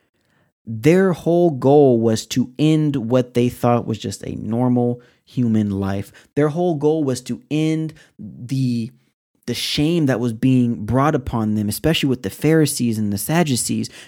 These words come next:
because Jesus was, oh my, Jesus was jabbing, bro. Jesus was in the ring, just dodging they punches, hitting them with jabs. Jesus was bringing shame upon them, exposing them for what they were. And their whole intention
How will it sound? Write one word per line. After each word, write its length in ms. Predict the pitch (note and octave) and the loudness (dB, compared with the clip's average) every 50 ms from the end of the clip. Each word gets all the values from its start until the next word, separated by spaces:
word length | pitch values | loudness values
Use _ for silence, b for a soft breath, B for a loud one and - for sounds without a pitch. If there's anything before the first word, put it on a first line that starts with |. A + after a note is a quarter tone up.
| B | B
because 260 | - C3+ - - C3+ A#2+ | -8 -2 0 2 2 2
Jesus 440 | A#2+ E3 G#3 B3 A#3+ G3 C3+ - - | 2 2 2 2 2 2 -2 -2 -2
was, 260 | A2+ G2 F#2+ - - - | -4 -4 -4 -6 -10 -8
oh 140 | D3 D3+ B2 | -6 -4 -4
my, 200 | G2 F#2 E2 - | -4 -4 -6 -4
Jesus 320 | - G#3+ C#4 B3+ E3 C3 | 0 2 2 2 2 2
was 160 | A#2+ A#2+ A2+ | 2 2 2
jabbing, 480 | G#2+ A#2 E3+ G#3+ B3+ C4+ A3+ A3+ F#3+ E3+ | 4 4 4 4 4 4 4 4 4 4
bro. 320 | E3 G3+ A3 B3 C4 B3+ b b b b b b b _ _ B B B B B B G#3+ | 2 2 2 0 0 -2 b b b b b b b _ _ B B B B B B -4
Jesus 500 | G3+ A#3+ C4+ C#4+ C4 B3+ B3+ A3+ - - | 2 4 6 6 6 6 4 4 4 4
was 180 | G3+ G3 F#3+ - | 4 4 4 2
in 260 | - A3+ B3 A#3+ A3+ | 0 2 2 4 6
the 100 | G#3 G3 | 4 4
ring, 440 | F#3 F#3+ A#3+ B3 B3 A#3+ B3 A#3+ A#3 B B B - | 4 4 2 2 2 2 2 0 -2 B B B 0
just 300 | D#3+ F3 D#3 C3+ C3 C#3 | 2 2 2 2 2 2
dodging 400 | D#3+ G3 G#3+ A#3 A3 G3+ A3 G#3 | 2 4 4 4 4 4 4 4
they 160 | G#3 G#3+ A3 | 4 4 4
punches, 500 | G#3+ - - A3 A3+ G#3+ - A#3 G#3+ A3 B B B B | 4 4 4 4 2 2 2 0 0 -2 B B B B
hitting 240 | - A#3+ A3 A3 | 0 0 2 4
them 120 | B3 A#3 A3 | 2 4 4
with 160 | G#3+ E3 C3+ | 4 2 2
jabs. 480 | C3 D3+ F3 F#3+ G3 G3+ G3+ F3+ - B B B B - | 2 2 2 4 4 2 0 0 -4 B B B B -4
Jesus 440 | D3 D3+ A#3 C4 B3 B3 A3+ - - | 2 4 4 4 4 2 0 0 2
was 240 | G3 G3 F3+ E3+ - - _ _ _ _ _ _ _ _ - | 4 4 4 2 0 -8 _ _ _ _ _ _ _ _ -8
bringing 400 | C#3+ C3 F3+ G3+ G3+ G3+ F#3 F3 | 0 2 4 4 4 4 4 2
shame 440 | D#3+ - - - G3+ A3+ A#3+ A3+ G#3 | 0 0 0 2 4 4 4 4 4
upon 440 | D3 - - - A2+ G#2+ G2+ G#2 G2+ | 4 2 0 -2 0 -2 -4 -4 -4
them, 320 | F#2 F#2 F#2+ G#2+ G2 - b b b b b b - | -6 -6 -8 -10 -12 -14 b b b b b b -4
exposing 600 | E3 C#3 - - - F#3 F#3+ G#3 G#3 G#3+ G3+ F3+ | -4 -4 -4 -4 0 2 2 2 2 0 -2 0
them 140 | D#3 D3 C#3 | -2 -2 -2
for 140 | C3 - B2 | -2 -4 -4
what 260 | F#2+ G#2 G2+ G2 - | -2 -2 -4 -2 0
they 100 | D3+ D3+ | 0 0
were. 260 | D3 D#3+ G3 G#3+ G3+ | 2 0 -2 -2 0
And 160 | E3+ C#3 C3+ | 0 0 0
their 140 | D3+ C#3+ C3 | 0 -2 -2
whole 420 | B2+ C3+ - - F3+ G#3 A3+ G#3+ G3+ | -4 -6 -4 -2 0 0 0 0 -2
intention 640 | F3+ E3 - - G#3+ A#3+ A#3 - - F#2 G2 | -4 -6 -6 -4 -4 -4 -4 -4 -6 -6 -8